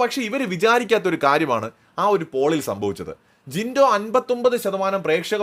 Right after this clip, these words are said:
പിന്തുണയുമായിട്ട് ഒന്നാമത് നിൽക്കുകയാണ്. പതിനൊന്ന് ദിവസം മുമ്പിട്ടൊരു പോളാണ്. അപ്പൊ ജിൻഡോ ഒന്നാമത് നിൽക്കുന്നു. രണ്ടാം സ്ഥാനത്ത് വന്നത് ജാസ്മിൻ അല്ല, അൻസിബയാണ്. പതിനാറ് ശതമാനം പ്രേക്ഷക പിന്തുണ. അത് സത്യം പറഞ്ഞാൽ ഇവരെ ഞെട്ടിച്ചിട്ടുണ്ട്. മൂന്നാം സ്ഥാനത്ത്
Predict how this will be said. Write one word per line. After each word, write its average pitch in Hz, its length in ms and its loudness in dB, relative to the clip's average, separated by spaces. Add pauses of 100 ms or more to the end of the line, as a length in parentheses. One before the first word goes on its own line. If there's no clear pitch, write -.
പിന്തുണയുമായിട്ട് 151 580 -2
ഒന്നാമത് 190 420 0
നിൽക്കുകയാണ്. 98 320 -6 (100)
പതിനൊന്ന് 165 440 -2
ദിവസം 226 240 0
മുമ്പിട്ടൊരു 233 380 0 (100)
പോളാണ്. 160 360 2 (360)
അപ്പൊ 233 180 -2
ജിൻഡോ 240 220 -2 (100)
ഒന്നാമത് 202 340 0
നിൽക്കുന്നു. 92 300 -10 (480)
രണ്ടാം 240 480 6
സ്ഥാനത്ത് 180 420 -2
വന്നത് 147 240 -4 (120)
ജാസ്മിൻ 156 500 -4
അല്ല, 98 100 -4 (540)
അൻസിബയാണ്. 175 680 0 (460)
പതിനാറ് 254 640 2
ശതമാനം 151 400 -2
പ്രേക്ഷക 135 500 -2
പിന്തുണ. 92 240 -8 (440)
അത് 247 100 2 (100)
സത്യം 202 280 -2
പറഞ്ഞാൽ 156 320 0
ഇവരെ 143 160 -2 (120)
ഞെട്ടിച്ചിട്ടുണ്ട്. 110 680 -6
മൂന്നാം 277 420 4
സ്ഥാനത്ത് 165 400 0